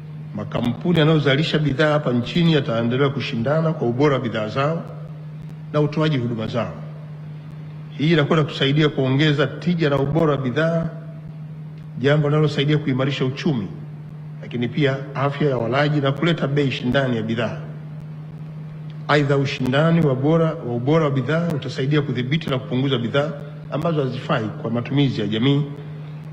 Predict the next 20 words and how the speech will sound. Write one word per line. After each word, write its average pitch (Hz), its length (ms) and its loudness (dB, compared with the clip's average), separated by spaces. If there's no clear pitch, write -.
na - 80 -8
kufanya 151 300 2
biashara 135 400 2
kuwa 139 160 2
rahisi 131 420 0
na 120 100 0
salama 123 520 -2
na - 80 -10
kwa - 160 -6
wadau 110 300 0
wetu. - 260 -2
Ndugu 139 160 4
wageni 165 200 8
waalikwa, 151 440 2
viongozi 117 440 0
wa 131 60 0
serikali 135 460 0
mlioko 123 300 2
hapa, 127 320 0
uzinduzi 156 880 4